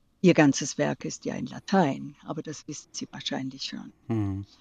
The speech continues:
Speaker 2: Da muss man sein,
Speaker 1: Ähm,
Speaker 2: sein, zumindest das kleine Latinum mal wieder ein bisschen auffrischen, ne?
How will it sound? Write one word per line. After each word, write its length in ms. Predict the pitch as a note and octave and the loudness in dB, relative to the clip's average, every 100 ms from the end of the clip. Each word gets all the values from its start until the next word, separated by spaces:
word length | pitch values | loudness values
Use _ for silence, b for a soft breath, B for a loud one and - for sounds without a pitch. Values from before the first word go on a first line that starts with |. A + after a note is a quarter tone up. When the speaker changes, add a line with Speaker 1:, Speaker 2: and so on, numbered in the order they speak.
| b b - | b b -2
Speaker 2:
Da 80 | G#2+ | 2
muss 160 | A#2 | 6
man 180 | F3+ A#2 | 8 8
sein, 200 | A#2 A#2 | 10 10
Speaker 1:
Ähm, 60 | A2+ | 10
Speaker 2:
sein, 460 | A2+ A2+ A2 D2+ G2+ | 10 8 6 2 -2
zumindest 340 | A2+ A#2 B2+ | 6 6 6
das 140 | A#2+ - | 2 0
kleine 260 | A#2+ A#2+ | 2 4
Latinum 460 | A2+ G2 A2 G#2+ G2+ | 4 2 2 4 4
mal 160 | G2 | 4
wieder 120 | F#2 G2+ | 2 0
ein 60 | |
bisschen 200 | F#2+ G2+ | 0 0
auffrischen, 440 | G2 G2+ - - G#2 | 0 -2 -4 0 2
ne? 160 | A#2+ | 2